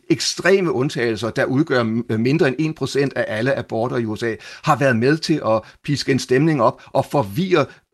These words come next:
republikanerne, og, øh, også i et eller andet omfang få dem til ligesom nærmest at skjule sig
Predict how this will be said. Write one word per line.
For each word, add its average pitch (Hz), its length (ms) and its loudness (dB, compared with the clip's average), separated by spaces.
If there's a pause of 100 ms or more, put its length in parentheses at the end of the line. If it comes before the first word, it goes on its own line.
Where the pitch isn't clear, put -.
(120)
republikanerne, 127 640 0 (240)
og, 131 180 2 (160)
øh, 117 120 0 (140)
også 135 280 0
i - 20 -4
et 147 40 6
eller 139 140 0
andet 127 120 0
omfang 120 400 -2
få 123 140 -2
dem 117 100 -2
til 139 160 -2
ligesom 131 280 -2
nærmest 127 400 0
at 123 80 -2
skjule 151 580 0
sig 92 340 -4